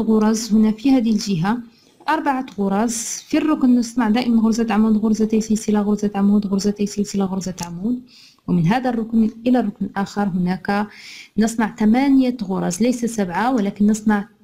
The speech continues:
ثمانية، ثمانية غرز من هذه الغرز، وفي كل ضلع هناك ثمانية غرز، ثمانية غرز في كل ضلع، وفي هذه الجهة الأخرى نت-، نترك أربعة، أربعة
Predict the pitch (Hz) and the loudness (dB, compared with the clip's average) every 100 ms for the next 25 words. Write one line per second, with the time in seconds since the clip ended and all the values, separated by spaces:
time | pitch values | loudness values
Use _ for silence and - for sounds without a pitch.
0 | - 277 233 175 160 156 - _ - 233 | -2 2 2 0 -4 -6 -12 _ 0 2
1 | 277 269 262 247 196 214 220 220 214 202 | 4 4 2 0 -2 0 0 2 2 2
2 | 214 208 196 202 - 254 185 170 196 214 | 2 2 2 0 0 -2 -2 -2 -2 -2
3 | 208 202 240 277 285 269 220 220 254 247 | -2 -2 0 2 4 4 2 0 -2 0
4 | 214 214 214 214 214 226 262 214 208 208 | 2 2 0 0 2 2 4 2 0 -4
5 | - - - - - - - _ _ _ | -10 -12 -20 -20 -20 -20 -20 _ _ _
6 | _ - 208 202 165 160 - - 233 262 | _ -4 0 0 0 -4 -10 -2 0 2
7 | 294 285 277 240 247 240 233 - 247 226 | 4 2 0 0 0 -2 -4 0 2 2
8 | 220 247 240 220 226 220 226 233 233 233 | 0 -2 -2 0 0 0 -2 0 0 -2
9 | 233 - _ _ _ - 220 277 269 220 | -6 -16 _ _ _ 0 0 2 2 2
10 | 240 233 233 240 220 233 226 226 - 226 | 2 0 -2 -4 -2 2 0 0 0 0
11 | 233 226 - - 269 - 170 202 233 - | 0 -2 -6 -2 -2 -2 -4 -4 -6 -8
12 | - 247 240 220 | -4 -2 -2 -2